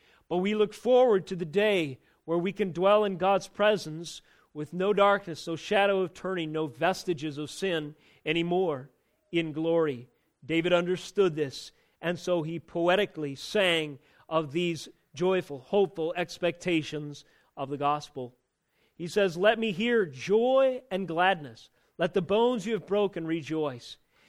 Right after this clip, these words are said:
He goes on and on. He says, "A clean heart and a right spirit are his desire," in verse ten. He says, "Restore me to your presence," in verse eleven,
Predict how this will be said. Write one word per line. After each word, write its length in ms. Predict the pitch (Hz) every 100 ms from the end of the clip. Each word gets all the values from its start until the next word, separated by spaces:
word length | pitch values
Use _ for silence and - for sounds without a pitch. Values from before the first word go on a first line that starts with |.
| _
He 120 | - 202
goes 240 | 240 196
on 240 | 233 254
and 120 | 233 226
on. 340 | 233 226 185
He 120 | 185
says, 300 | 180 220 180
"A 100 | 190
clean 420 | 175 - 262 277
heart 320 | 214 220 226 208
and 120 | 190
a 60 | 180
right 320 | 190 240 -
spirit 400 | - 262 254 208
are 100 | 160
his 180 | 170 156
desire," 580 | 170 151 160 151 143 -
in 120 | 160
verse 240 | 175 160
ten. 340 | - 170 151 135 _ - _
He 100 | 208
says, 240 | 208 185
"Restore 460 | 220 196 - 262 277
me 160 | 240 208
to 400 | - 233 254 226
your 300 | 196 254 247
presence," 540 | 240 247 208 185 -
in 160 | 190 160
verse 300 | 208 208 -
eleven, 460 | 190 190 185 165